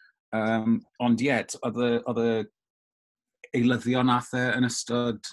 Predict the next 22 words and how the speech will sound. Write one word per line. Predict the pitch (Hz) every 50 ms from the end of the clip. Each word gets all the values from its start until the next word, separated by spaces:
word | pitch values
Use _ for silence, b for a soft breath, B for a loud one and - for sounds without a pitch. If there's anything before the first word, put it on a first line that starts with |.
| - -
yym, | 120 117 117 117 113 113 113 113 113 113 113 - _ _ _ -
yn | 120 117
ystod | - 120 117
y | 113
gêm | - 123 120 117
exit | 117 - - 113 - 120
leol, | 117 117 123 131 135 135 120
fi'n | 120 113
credu | - 120 110 107 104
o'n | 107 104 98
nhw'n | - - _ _
positif, | 117 113 120 117 120 117 - - 135 127 127 123 123 123 - - _ _ _ _ _ _ _ _ _ 113
a | 107 110 107 107
nathon | 110 107 104 101 - 113 107 104
nhw, | 107 104 101 98 98 92 - - _ -
yn | 113 107 107
amlwg, | 113 117 107 92 104
weithio, | 107 104 104 - - - 113 113 117 113
newid | 110 113 113 117 110 104 98
y | 92
gêm | - 107 107 107 110 110 110 107 - -
ddwywaith. | 117 104 101 104 107 104 104 113 113 113 -